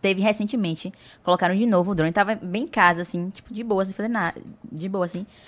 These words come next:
Eu vi um negócio assim, passando. Aí eu falei, "Não é possível, não, que esse drone de novo." E já tinha acontecido uma última vez que eu não tava.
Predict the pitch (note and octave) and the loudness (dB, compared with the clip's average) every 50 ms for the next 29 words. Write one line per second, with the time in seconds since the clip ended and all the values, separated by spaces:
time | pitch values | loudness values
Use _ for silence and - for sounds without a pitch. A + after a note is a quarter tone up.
0 | - - _ _ _ _ _ _ - G#3+ A3 B3 A3+ G#3+ G#3+ G#3 G3+ G3 G3+ G3 | -20 -20 _ _ _ _ _ _ 6 8 8 8 8 4 2 2 2 2 2 2
1 | F3 D#3+ D#3 - E3 - D#3+ C#3+ C#3 C#3+ - D#3+ D#3+ - D#3+ C#3+ C3+ C3 C3 - | 2 2 0 0 -4 -4 -4 -4 -4 -2 -4 -4 -4 -2 -2 -2 -2 -2 -4 -6
2 | - D3 - - D#3 D3 D3 D3 D3 - G3+ - - - - C3+ C3 C3+ C3+ C3 | -8 -8 -6 -6 -6 -4 -4 -6 -8 -10 -12 -14 -12 -10 -8 -6 -6 -4 -4 -4
3 | A#2 B2 B2 - C3+ B2+ - - C3 C3 B2+ B2 B2 B2+ B2+ C3 D3+ D#3 C3+ A#2 | -6 -6 -8 -8 -10 -10 -10 -10 -8 -6 -6 -4 -4 -4 -6 -6 -6 -6 -6 -6
4 | A2+ B2 C3 - - _ - - - - - - _ _ _ _ _ - F#3 F3+ | -6 -8 -10 -12 -16 _ -20 -20 -20 -20 -20 -20 _ _ _ _ _ -2 2 4
5 | G3 G#3 G3 F#3+ - - G#3+ A3 A#3 A#3 A#3 A3+ A3+ A3 A3 G#3+ - G3+ F#3 G#3 | 4 4 4 4 0 -2 0 2 2 0 0 0 0 0 0 0 0 0 2 2
6 | G3 - - F#3+ G#3 A3+ G#3 F#3+ F#3 - G3 G3 F3+ E3+ D3+ D#3 C#3 C#3 D#3 - | 2 2 2 2 4 4 4 2 2 0 0 0 0 0 0 0 0 0 -2 -6
7 | - - - - - G3+ F#3+ G3 G#3 A#3+ C#4 - - E3 D3+ D#3 D3 C#3+ C#3+ C#3+ | -10 -14 -10 -2 0 2 4 4 2 2 0 2 4 6 6 6 4 2 -2 -4